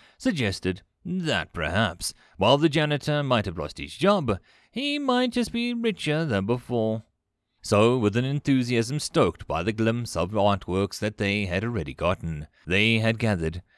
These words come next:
waiting for the representative to cut the red tape and guide through the halls. And while perhaps the companies were embroiled in a bitter trade war,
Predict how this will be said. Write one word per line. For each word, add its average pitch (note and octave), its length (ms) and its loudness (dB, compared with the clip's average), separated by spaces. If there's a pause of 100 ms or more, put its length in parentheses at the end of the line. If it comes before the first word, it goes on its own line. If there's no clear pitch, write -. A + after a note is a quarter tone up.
(120)
waiting G#2 500 -2
for G#2+ 280 4
the A#2+ 100 0
representative G#2 840 0
to C3+ 120 -4
cut C#3 220 2
the D#3+ 80 -2
red D3+ 320 -2
tape G#2+ 320 0 (160)
and G#3+ 180 0
guide F#3+ 440 2
through A#2+ 180 0
the D#2 140 -2
halls. F2 600 -4 (320)
And C#3 360 2
while C#3 340 6
perhaps C3+ 460 0
the C3 120 -2
companies A#2 640 -2
were G2 200 2
embroiled G#2+ 500 2
in A#2 80 2
a A#2+ 60 0
bitter G2 260 -2
trade C#3+ 320 -2
war, D2 380 -8